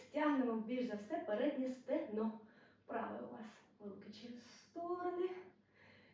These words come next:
І виходимо. Стопи, ширина тазу. Один раз відведіть плечі назад,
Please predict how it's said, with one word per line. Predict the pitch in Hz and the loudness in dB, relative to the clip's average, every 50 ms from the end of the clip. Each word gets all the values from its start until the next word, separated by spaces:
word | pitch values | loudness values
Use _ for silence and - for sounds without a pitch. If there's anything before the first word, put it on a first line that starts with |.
| - - - - | -20 -20 -14 -8
І | - 262 - - | -4 -2 0 0
виходимо. | 220 220 220 220 214 208 214 214 220 214 214 214 208 - - - - - - - - - - - - | 0 -2 -2 0 0 0 0 2 2 2 2 0 -2 -6 -8 -10 -10 -12 -14 -14 -16 -18 -20 -12 -8
Стопи, | - 208 - 202 - | -6 -6 -6 -6 -8
ширина | - - 220 202 214 220 220 220 | -10 -10 -8 -6 -4 -4 -4 -4
тазу. | - - - 311 320 - 320 302 - - - - - - - - - - - - - - - - - - - - _ _ - | -4 -4 -4 -4 -4 -4 -6 -8 -8 -10 -18 -20 -20 -20 -20 -20 -20 -18 -18 -20 -20 -20 -20 -20 -20 -20 -20 -20 _ _ -10
Один | 220 - - 226 208 196 | -8 -6 -4 -4 -2 -2
раз | 202 196 - - 185 | -2 -2 -4 -6 -8
відведіть | - 214 214 202 - - - - - - - | -10 -8 -8 -8 -8 -10 -12 -16 -18 -16 -12
плечі | 214 208 196 190 - - 202 196 | -6 -4 -4 -4 -4 -6 -6 -6
назад, | 196 196 196 190 196 214 240 254 277 294 320 330 311 | -6 -6 -6 -6 -6 -4 -2 0 0 0 0 -2 -4